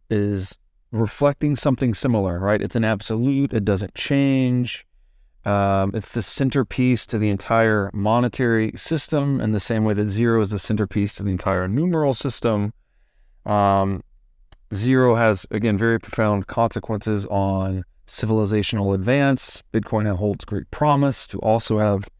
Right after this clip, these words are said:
very tremendous consequences on civilizational advance.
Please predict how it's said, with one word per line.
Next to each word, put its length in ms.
very 360
tremendous 340
consequences 640
on 140
civilizational 760
advance. 520